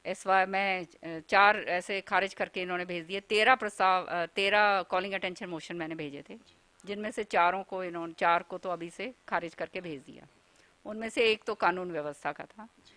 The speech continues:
कानून व्यवस्था आज के दिन आप जानते हो इतनी बुरी तरह से चरमरा चुकी है और सरकार को उसके ऊपर जवाब देना चाहिए, चर्चा करनी चाहिए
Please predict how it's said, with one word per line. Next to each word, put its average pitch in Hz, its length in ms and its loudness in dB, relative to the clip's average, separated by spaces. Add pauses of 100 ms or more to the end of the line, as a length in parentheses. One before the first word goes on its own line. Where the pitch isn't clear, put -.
(220)
कानून 208 280 -4
व्यवस्था 202 380 -2
आज 185 200 2
के 196 100 -8
दिन 180 160 -6
आप 175 180 -4
जानते 160 360 -8
हो 185 100 -8
इतनी 185 220 -12
बुरी 180 220 -8
तरह 170 180 -2
से 175 140 -10
चरमरा 156 400 -8
चुकी 147 300 -16
है 233 240 -14
और 202 120 -14
सरकार 175 480 0
को 180 220 -10
उसके 220 240 -12
ऊपर 190 200 -8
जवाब 175 300 0
देना 160 240 -6
चाहिए, 156 380 -10
चर्चा 190 340 -2
करनी 190 260 -4
चाहिए 160 440 -10